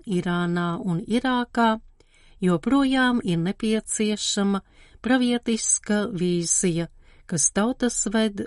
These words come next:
pie cerības, brālīguma un miera caur visu cilvēku tiesību respektu, vai viņi būtu vairākumā vai tikai minoritātes.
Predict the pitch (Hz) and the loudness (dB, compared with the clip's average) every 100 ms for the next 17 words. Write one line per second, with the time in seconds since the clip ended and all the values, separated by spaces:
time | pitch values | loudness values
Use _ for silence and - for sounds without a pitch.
0 | - 175 165 147 208 214 220 220 196 202 | -6 -2 -2 -2 -2 0 0 0 -2 -2
1 | - - - 208 180 196 233 226 220 196 | -2 -2 -4 -6 -2 0 2 2 0 0
2 | 220 208 202 - - - - 175 165 185 | 0 0 -2 -8 -20 -16 -4 0 2 2
3 | 220 226 202 - - - - - 190 170 | 2 2 0 -4 -20 -20 -14 -2 0 0
4 | 180 277 - 160 - 226 247 247 247 240 | 0 -2 -4 -4 -2 0 2 2 2 2
5 | 226 226 - 208 226 - - 220 208 196 | 2 2 0 -2 0 0 0 0 0 -2
6 | 208 202 175 165 - - 185 - - 170 | -2 -2 -2 -2 -4 -2 -6 -4 -4 -4
7 | - - - - - - 185 165 262 277 | -6 -20 -18 -18 -16 -2 0 4 6 4
8 | 254 269 262 - 240 233 175 170 196 220 | 4 2 0 2 2 2 0 0 0 2
9 | 220 220 - 214 208 208 202 - - - | 2 2 0 0 2 2 0 -4 -20 -18
10 | - 202 254 233 - 214 208 202 175 170 | -2 0 0 -2 0 2 2 -2 -2 -2
11 | 170 170 175 - 180 170 170 196 - - | 0 -2 -4 -6 -4 -2 -4 -6 -6 -6